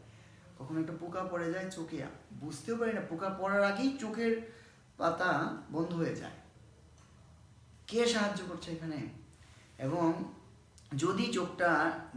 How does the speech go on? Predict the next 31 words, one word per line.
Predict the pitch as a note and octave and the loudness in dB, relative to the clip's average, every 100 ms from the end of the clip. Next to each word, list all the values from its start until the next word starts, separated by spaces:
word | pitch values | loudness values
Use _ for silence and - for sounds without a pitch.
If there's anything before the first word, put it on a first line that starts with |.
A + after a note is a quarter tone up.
| B2+ B2+ | -8 -2
বের | C3+ D3+ - D#3 | 0 0 -2 -2
করা | D3 C#3+ | 0 -2
থাকতো, | C3+ A#2+ - - G#2+ G2 - - - - - - - - | -4 -8 -12 -12 -12 -12 -14 -20 -20 -20 -20 -20 -20 -20
তাহলে | A2+ A2+ C3 | -14 -10 -6
কত | E3+ F3 | -4 -2
বিপদ | D3+ C#3+ C3+ | -2 -2 -4
হতো। | - - - - - - - - - | -6 -12 -16 -20 -20 -20 -20 -20 -12
এবং | - D3 E3+ | -2 0 0
শুধু | F3 F3 | 0 -2
বের | D#3+ D#3+ D#3+ | 2 2 2
করাই | D#3+ G3 G3+ | 2 2 2
না, | F3 F3 F#3+ | 0 0 0
সেটার | F3+ E3+ F3+ | -2 -2 0
ভিতরে | E3+ E3 F3+ F#3 F3 | 0 0 -2 -4 -6
কত | F3+ G3 | -6 -6
সেফ | G3 F3+ E3+ E3 | -6 -2 -2 0
জায়গা, | F3 E3+ | 2 2
গর্তের | D3 D3 D3+ - E3+ | 2 0 -2 -4 -4
ভিতরে | E3 D#3+ D#3+ | -2 0 0
ঢুকিয়ে | D#3 E3+ E3+ | 0 -4 -4
দিয়েছে, | F3+ F3+ A3 A3+ - - - - - - - | -4 -4 -4 -6 -8 -14 -20 -20 -20 -20 -8
বাহিরে | C3+ C#3+ D3 E3 | 0 2 4 4
একটা | E3+ E3+ F3+ | 2 2 2
লিড | D#3 D#3+ D#3+ | 4 2 2
দিয়েছে | E3+ F#3+ G3 A3 | -2 -4 -4 -4
এবং | G#3+ D#3+ E3 | -2 0 2
বাহিরে | D#3+ E3 E3 | 2 0 2
পাতাও | D#3+ D#3 E3+ E3+ | 2 4 2 0
দিয়েছে, | D#3+ C#3+ - | 0 0 -2
যাতে | C3 C3 D3 | -2 -2 0
ডাস্টগুলো | B2 C3 - - D#3 F3 G#3 | 0 0 -2 -4 -2 0 -2